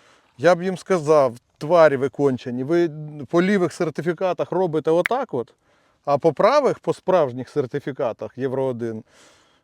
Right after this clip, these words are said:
ви <laughs> перевіряєте, провіряєте, вони там від-, відсилають їх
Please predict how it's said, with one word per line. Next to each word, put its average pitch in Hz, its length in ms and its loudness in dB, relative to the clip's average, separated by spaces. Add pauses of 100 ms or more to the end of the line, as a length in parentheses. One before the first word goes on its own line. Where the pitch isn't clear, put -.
ви 170 800 2 (400)
<laughs> - 0 - (640)
перевіряєте, 165 920 2
провіряєте, 143 680 -2
вони 139 220 -6
там 120 200 -8
від-, 123 340 -12
відсилають 143 680 -4
їх 120 100 -14